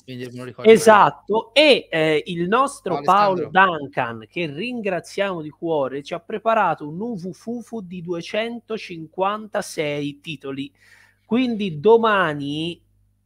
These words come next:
Speaker 2: siateci, perché quando saremo poi in disaccordo sarete voi
Speaker 1: Grande
Speaker 2: veri
Speaker 1: Daniele.
Speaker 2: protagonisti.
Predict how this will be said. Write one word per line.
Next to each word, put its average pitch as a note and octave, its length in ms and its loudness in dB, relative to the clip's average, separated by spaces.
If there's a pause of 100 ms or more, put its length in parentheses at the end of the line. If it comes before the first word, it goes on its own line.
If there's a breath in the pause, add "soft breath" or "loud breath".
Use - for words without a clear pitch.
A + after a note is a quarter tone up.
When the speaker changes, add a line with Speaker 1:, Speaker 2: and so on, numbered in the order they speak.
(400)
Speaker 2:
siateci, F3+ 920 2
perché D3 320 -8
quando A#3+ 400 0
saremo F#3 480 -4
poi F#3+ 440 0
in E3 100 -10
disaccordo D#3+ 800 -4
sarete F3 340 -8
voi A3 280 -2
Speaker 1:
Grande D3+ 180 -4
Speaker 2:
veri E3+ 100 -4
Speaker 1:
Daniele. C#3+ 240 -10
Speaker 2:
protagonisti. D#3 680 -8